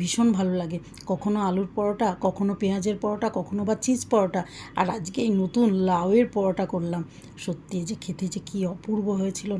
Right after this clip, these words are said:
না করলে তোমরা বুঝতে পারবে না। একবার খেয়ে দেখবে যে লাউয়ের পরোটাও এত সুন্দর হতে পারে। সত্যি আমি কিন্তু প্রথমে ভাবিনি যে লাউ দিয়ে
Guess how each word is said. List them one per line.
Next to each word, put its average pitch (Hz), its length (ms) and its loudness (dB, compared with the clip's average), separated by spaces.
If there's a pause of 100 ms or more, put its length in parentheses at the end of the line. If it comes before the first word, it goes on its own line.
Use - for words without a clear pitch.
না 180 80 0 (100)
করলে 185 260 -2
তোমরা 185 260 -2
বুঝতে 180 300 -6
পারবে 180 280 -4
না। 175 100 -2 (400)
একবার 180 320 0
খেয়ে 185 180 2
দেখবে 185 320 -2 (120)
যে 196 80 2
লাউয়ের 180 440 2
পরোটাও 220 360 2
এত 180 180 0 (180)
সুন্দর 202 360 4
হতে 202 160 -2
পারে। 220 220 2 (600)
সত্যি - 380 -4 (640)
আমি 208 180 0
কিন্তু 208 260 -2
প্রথমে 202 360 -2
ভাবিনি 185 420 2
যে 185 120 0
লাউ 185 240 2
দিয়ে 208 200 4